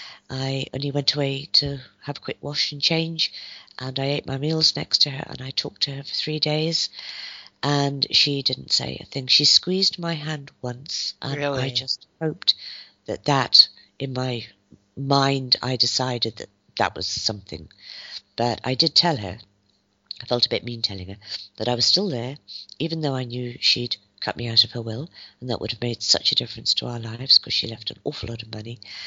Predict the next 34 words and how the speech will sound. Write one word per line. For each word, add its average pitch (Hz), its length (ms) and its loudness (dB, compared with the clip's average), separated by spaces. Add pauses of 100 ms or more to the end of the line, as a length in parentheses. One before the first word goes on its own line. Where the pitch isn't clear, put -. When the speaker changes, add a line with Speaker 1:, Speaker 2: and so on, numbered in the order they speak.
(400)
Speaker 1:
Um, 147 540 2 (1040)
I 147 120 4
was 143 120 6
still 147 260 6
there 131 260 -2
because - 320 -2
I 135 60 0
was 131 180 8
her 127 100 2
daughter, 120 380 -4
and 120 120 -8
I 120 60 -4
was 117 200 -2 (160)
doing 120 400 2
the 117 120 -12
right 117 280 -6
thing, 117 200 -6 (140)
and 139 120 -4
I 143 180 0
actually - 380 -2
did 131 220 0
love 156 220 0
her. 113 100 -4 (300)
And 180 120 4
this 240 140 6
is 226 80 0
the 196 100 0
silly 185 360 2
thing, 175 240 0
you 160 160 -4
do 220 220 6
love 185 340 4
them, 123 180 -2
Carol. 50 500 -10